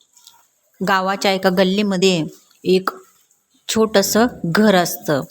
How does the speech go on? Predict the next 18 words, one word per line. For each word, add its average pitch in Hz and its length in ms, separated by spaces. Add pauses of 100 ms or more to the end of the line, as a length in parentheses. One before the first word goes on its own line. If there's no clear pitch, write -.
(240)
त्या 190 120
घरामध्ये 185 880
एक 196 220 (260)
आळशी 202 460
माणूस 170 380
राहत 160 200
असतो. - 280
आळशी 185 480
माणूस 220 340
म्हणजे 226 280 (1080)
जवळपास 208 520
तो 220 300 (260)
लग्नाच्या 202 560
वयाचाच 196 520
माणूस 190 420
असतो, 180 420 (280)
मुलगा 190 300
असतो. 185 600